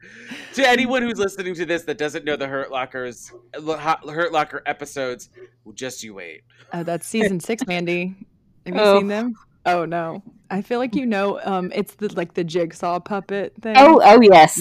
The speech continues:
Speaker 3: I
Speaker 2: Yeah.
Speaker 3: remember that. <laughs> That's the, the makeout in an elevator episodes.
Speaker 2: That's
Speaker 3: Yes.
Speaker 2: right.
Speaker 1: Yes.
Speaker 2: See, the Klain stuff
Speaker 1: Yes.
Speaker 2: definitely made it
Speaker 3: Yeah.
Speaker 2: to you. That makes sense.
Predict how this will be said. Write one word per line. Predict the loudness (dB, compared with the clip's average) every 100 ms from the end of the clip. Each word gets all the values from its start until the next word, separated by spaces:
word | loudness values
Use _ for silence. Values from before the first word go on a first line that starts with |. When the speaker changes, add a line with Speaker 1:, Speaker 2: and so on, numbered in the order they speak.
| 8
Speaker 3:
I | 10
Speaker 2:
Yeah. | 10
Speaker 3:
remember | 8 6 6
that. | 8 8 4 -4 -6
<laughs> | 0 6
That's | 6 4 0
the, | 6 6 6 0 -4 -14 -4
the | 2 6
makeout | 8 8 10 10 10 8
in | 4
an | 6
elevator | 6 6 4 2 0
episodes. | 0 -6 -6 -8 -4
Speaker 2:
That's | 2 4
Speaker 3:
Yes. | 4
Speaker 2:
right. | 0 0 -2
Speaker 1:
Yes. | -4 -6
Speaker 2:
See, | -4 0
the | 0
Klain | 0 -4 -4 -6
stuff | -2 -2 -2
Speaker 1:
Yes. | -4 -4 -2
Speaker 2:
definitely | -4 -4 -4 -4
made | 0 4
it | 6
Speaker 3:
Yeah. | 6
Speaker 2:
to | 2
you. | -4 -6 -6 -6
That | -6
makes | -8 -10
sense. | -10 -10